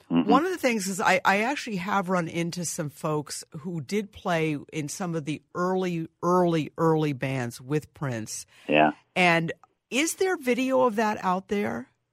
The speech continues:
Speaker 2: Because they were having trouble finding it, and they're, they're
Speaker 1: Yeah.
Speaker 2: convinced that someone was. And it's, you know, of course, it wasn't that long ago, but it was in, in the area. Now, er, now there's video of everything.
Speaker 1: Yeah.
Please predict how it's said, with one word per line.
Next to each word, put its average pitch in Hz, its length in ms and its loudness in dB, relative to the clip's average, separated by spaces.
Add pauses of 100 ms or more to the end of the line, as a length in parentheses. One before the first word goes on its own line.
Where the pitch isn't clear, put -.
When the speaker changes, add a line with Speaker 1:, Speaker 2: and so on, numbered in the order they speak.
(100)
Speaker 2:
Because 190 480 0
they 226 380 2
were 370 100 -2
having 277 260 0
trouble 240 280 -4
finding 247 420 -4
it, 73 160 -8
and 170 160 -2
they're, 175 100 0
they're 185 160 4
Speaker 1:
Yeah. 170 120 2
Speaker 2:
convinced 220 300 -2
that 196 100 -4
someone 190 280 -2
was. 196 220 2
And 185 100 -2
it's, - 220 -6
you 196 120 -2
know, 165 100 0
of 160 80 -8
course, 190 360 -2 (800)
it 208 60 0
wasn't 269 360 6
that 240 240 8
long 247 240 6
ago, 180 340 6
but 185 160 4
it 175 80 -2
was 196 320 4
in, 202 160 2
in 180 180 4
the 180 180 2
area. 180 200 6
Now, 208 220 8
er, 214 160 10
now 233 180 6
there's 226 180 6
video 208 280 6
of 196 80 2
everything. 226 520 4 (540)
Speaker 1:
Yeah. 92 300 12